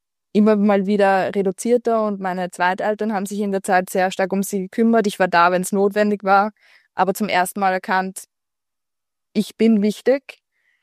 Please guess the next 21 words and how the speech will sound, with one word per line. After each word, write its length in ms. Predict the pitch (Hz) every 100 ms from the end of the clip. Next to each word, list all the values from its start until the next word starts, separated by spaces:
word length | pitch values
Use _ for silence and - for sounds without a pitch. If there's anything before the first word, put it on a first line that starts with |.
| _ _ -
Es 120 | 208
ist 200 | 226 -
wichtig, 280 | 226 - 208
dass 140 | 208
es 140 | 180 196
mir 180 | 214 202
gut 220 | 233 214
geht, 160 | 240
auch 160 | 170 190
für 120 | 226
meine 220 | 208 202
Partnerschaft, 760 | - 170 165 208 208 208 202 202
und 120 | 202
habe 120 | 196
zum 120 | 214
ersten 260 | 170 185 -
Mal 100 | 190
Therapie 380 | 202 190 185 214
zum 140 | 196
Beispiel 300 | 160 160 -
gemacht. 460 | - - 65 -